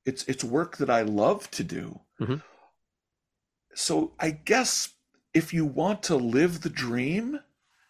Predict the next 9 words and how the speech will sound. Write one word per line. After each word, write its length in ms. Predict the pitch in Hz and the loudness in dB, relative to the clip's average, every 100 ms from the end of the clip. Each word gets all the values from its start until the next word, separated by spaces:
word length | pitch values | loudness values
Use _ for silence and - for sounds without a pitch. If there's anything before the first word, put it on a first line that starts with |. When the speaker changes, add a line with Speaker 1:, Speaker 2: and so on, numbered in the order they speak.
| _ _ _ _ _ _ _ _ _ _ _ _ _ _ _ _ | _ _ _ _ _ _ _ _ _ _ _ _ _ _ _ _
Speaker 1:
the 60 | - | -12
dream 460 | 120 165 220 226 190 | -4 0 0 2 2
is 280 | 143 - - _ _ _ _ _ - | 2 -2 -10 _ _ _ _ _ 0
the 140 | 135 | 2
initial 440 | 131 120 165 - 135 | 4 4 2 2 0
seed. 640 | - 139 151 120 98 107 - - - - _ _ _ _ _ _ _ _ | 0 0 0 0 -2 -6 -18 -20 -20 -20 _ _ _ _ _ _ _ _
Working 540 | 131 127 170 202 202 180 | -6 2 2 2 -2 -2
hard, 720 | 147 147 156 180 202 202 214 _ _ _ _ _ _ - | 2 4 6 6 4 0 -6 _ _ _ _ _ _ -14
uh, 460 | - - - - 175 | -10 -8 -10 -10 -14